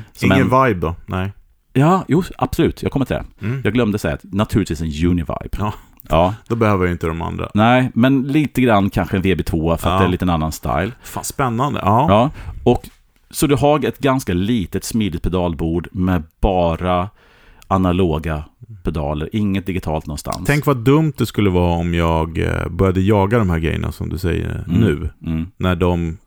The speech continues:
Speaker 2: grejerna är toppdollar.
Speaker 1: Ja.
Speaker 2: Varenda grej de
Speaker 1: Ja, ja,
Speaker 2: har
Speaker 1: ja.
Speaker 2: nu är det dyraste du kan hitta.
Speaker 1: Jag säger bara till dig vad du ska köpa, sen är det ditt problem nu
Speaker 2: Ja,
Speaker 1: att
Speaker 2: ja.
Speaker 1: du ska
Speaker 2: Tack,
Speaker 1: betala,
Speaker 2: tack,
Speaker 1: liksom.
Speaker 2: tack.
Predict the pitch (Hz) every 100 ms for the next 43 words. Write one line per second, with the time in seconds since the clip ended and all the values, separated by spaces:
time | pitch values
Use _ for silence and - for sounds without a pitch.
0 | _ _ 92 87 82 80 80 78 - -
1 | 80 76 76 73 _ _ _ _ _ -
2 | 101 - 107 101 85 78 - - 92 101
3 | 101 90 92 98 90 90 82 80 85 110
4 | 92 71 71 76 - 85 76 78 80 95
5 | 80 78 85 - 82 - 82 78 - -
6 | 113 135 143 139 117 113 104 90 92 -
7 | - 107 95 107 104 117 107 - 98 92
8 | 85 95 135 139 - - 123 107 214 123
9 | 110 110 - -